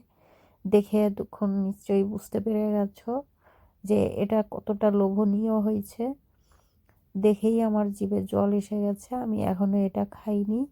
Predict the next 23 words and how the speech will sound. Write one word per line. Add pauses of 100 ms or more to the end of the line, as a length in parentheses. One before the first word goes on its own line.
(520)
তো (120)
আমি (100)
এনজয়
করব (560)
এখনই। (680)
আর (260)
আমার
এই
ভিডিও
দেখে (180)
আশা
করি
তোমরাও (140)
অনেক
এনজয়
করেছো। (220)
আর (120)
যদি
ভালো (120)
লাগে,
লাইক,
শেয়ার
করবে,